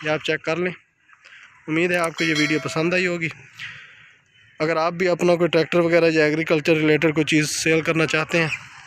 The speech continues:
तो मेरे WhatsApp नंबर पर रब्ता कर सकते हैं। मेरा WhatsApp नंबर है जी ज़ीरो तीन सौ एक सात सौ इक्यानवे ज़ीरो चार सौ इक्कीस।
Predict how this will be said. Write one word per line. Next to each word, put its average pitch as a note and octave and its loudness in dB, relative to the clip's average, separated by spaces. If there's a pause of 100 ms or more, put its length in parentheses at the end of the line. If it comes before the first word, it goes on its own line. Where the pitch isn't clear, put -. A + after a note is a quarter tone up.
(440)
तो C#3+ -4
मेरे C#3+ 0
WhatsApp D3+ 0
नंबर D3+ 0
पर D3 0
रब्ता C#3+ 0
कर D3 -2
सकते D#3+ -4
हैं। D3+ 0
मेरा C#3+ 0
WhatsApp D#3 0
नंबर E3 0
है E3 0
जी D#3+ -4
ज़ीरो E3 0
तीन D#3 -2
सौ - -4
एक D3+ 2
सात D3+ -2
सौ - -4
इक्यानवे D3 -2
ज़ीरो C#3+ -2
चार C#3+ -2
सौ C#3+ -4
इक्कीस। D#3 -2